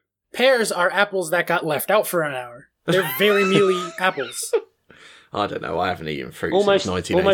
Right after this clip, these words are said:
Speaker 2: eighty-eight.
Speaker 3: fibrous. <laughs>
Speaker 1: I aggressively dislike pears because of the texture, and I aggressively dislike black pudding because of the texture. It's too mealy.
Speaker 2: Oh, man, I love it.
Speaker 3: So I'm two for two so far.
Speaker 2: <clears throat>
Speaker 3: Fuck.
Speaker 2: Yeah, you are, yeah.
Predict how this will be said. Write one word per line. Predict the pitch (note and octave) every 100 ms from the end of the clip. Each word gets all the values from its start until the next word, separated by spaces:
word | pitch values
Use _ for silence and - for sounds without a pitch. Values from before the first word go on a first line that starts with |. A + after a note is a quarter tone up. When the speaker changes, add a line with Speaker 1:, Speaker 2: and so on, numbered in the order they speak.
| F#3+
Speaker 2:
eighty-eight. | G2 G#2
Speaker 3:
fibrous. | F3 F3+ D3+ A#2 G#2+ - - - G3+ - -
<laughs> | B3+ - - - - - _ - - - -
Speaker 1:
I | A3
aggressively | C4+ A#3 A#3+ A#3+ A#3 A3+
dislike | G#3+ G#3 G#3 G#3
pears | G3 F#3+ E3
because | D#3 G3 - F#3
of | G#3 F3+
the | G#3+ G#3
texture, | F#3 E3 - F#3+
and | F3+ D#3
I |
aggressively | C#3+ D#3 D#3+ F3+ F3
dislike | D#3+ D#3+ E3 -
black | D#3+ D#3
pudding | D#3 D3
because | C#3 C#3 C#3
of | C3+
the |
texture. | C3+ B2+ - A2+
It's | -
too | B3+
mealy. | A#3+ C4 C#3 - _ _ _ _ -
Speaker 2:
Oh, | - - - -
man, | G#2 F#2+ G2
I |
love | G2 G#2 G2
it. | F#2+ _ _ _
Speaker 3:
So | - C#3+
I'm | D#3+ -
two | - D#3
for | B2+
two | - D3
so | - G2+
far. | - A2+ F#2+
Speaker 2:
<clears throat> |
Speaker 3:
Fuck. | E3+ G#2+ -
Speaker 2:
Yeah, | G#2 A#2+
you | G#2+ A2
are, | G#2 F#2
yeah. | G2 F2+